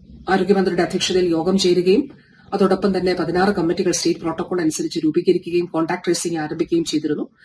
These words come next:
ബാംഗ്ലൂരിൽ വിദ്യാർത്ഥിയാണ് ഈ യുവാവ്. സുഹൃത്തുക്കൾ, കുടുംബാംഗങ്ങൾ, അതോടൊപ്പം തന്നെ പോയിട്ടുള്ള ഇടങ്ങൾ എല്ലാം തന്നെ, ഏഹ്, ട്രേസ് ചെയ്തുകൊണ്ട് അവിടെയുള്ള ആളുകളെ,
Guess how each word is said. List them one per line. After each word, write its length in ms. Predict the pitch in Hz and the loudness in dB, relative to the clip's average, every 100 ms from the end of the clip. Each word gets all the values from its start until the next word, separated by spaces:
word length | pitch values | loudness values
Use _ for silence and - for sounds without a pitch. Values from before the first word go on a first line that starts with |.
| - - | -20 -2
ബാംഗ്ലൂരിൽ 460 | 190 196 196 220 214 | 4 6 6 6 6
വിദ്യാർത്ഥിയാണ് 840 | 160 170 190 196 214 180 185 - | 4 2 2 2 4 4 -2 -4
ഈ 160 | 175 165 | -4 0
യുവാവ്. 360 | 151 151 151 - - - - | 0 -2 -4 -6 -10 -20 -10
സുഹൃത്തുക്കൾ, 760 | - 180 180 - 196 220 302 - | 0 0 2 2 2 2 0 0
കുടുംബാംഗങ്ങൾ, 680 | 175 165 180 185 190 190 311 - - - - | -2 0 0 2 2 2 0 -4 -20 -18 -8
അതോടൊപ്പം 500 | - 180 180 190 185 | -2 0 0 0 2
തന്നെ 260 | 175 185 190 | 2 2 2
പോയിട്ടുള്ള 680 | 180 170 185 180 170 190 190 | 4 2 2 0 2 2 2
ഇടങ്ങൾ 380 | 165 160 175 - - - - | 0 0 0 -2 -6 -20 -8
എല്ലാം 380 | 170 180 202 202 | 0 4 6 6
തന്നെ, 200 | 190 185 277 - - - 165 | 4 4 0 -4 -20 -12 -8
ഏഹ്, 80 | 151 | 0
ട്രേസ് 300 | 185 262 - | 4 6 6
ചെയ്തുകൊണ്ട് 440 | 226 196 180 180 - - - - - | 6 6 6 4 -2 -6 -20 -20 -4
അവിടെയുള്ള 540 | 196 220 226 196 269 - - | 4 8 8 6 2 -2 -6
ആളുകളെ, 500 | 180 175 170 151 | -4 -2 -2 -4